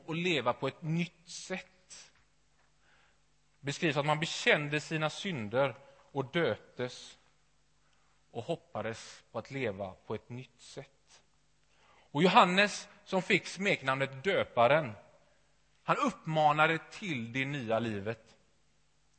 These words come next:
Och det nya livet skulle få konsekvenser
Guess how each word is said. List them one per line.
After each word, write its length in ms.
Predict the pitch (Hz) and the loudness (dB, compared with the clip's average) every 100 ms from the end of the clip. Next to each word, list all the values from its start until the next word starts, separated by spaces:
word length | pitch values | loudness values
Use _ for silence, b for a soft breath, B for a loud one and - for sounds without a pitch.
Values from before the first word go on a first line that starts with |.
| _ _ _ _ _ | _ _ _ _ _
Och 80 | - | 0
det 80 | 160 | 2
nya 260 | 202 208 196 | 6 8 8
livet 280 | 208 170 | 8 4
skulle 200 | - 190 | 2 0
få 220 | 180 214 165 | 0 2 0
konsekvenser 1160 | - 160 - - 170 165 107 95 - 147 135 | 0 -4 -6 -10 -2 0 -2 -10 -2 0 0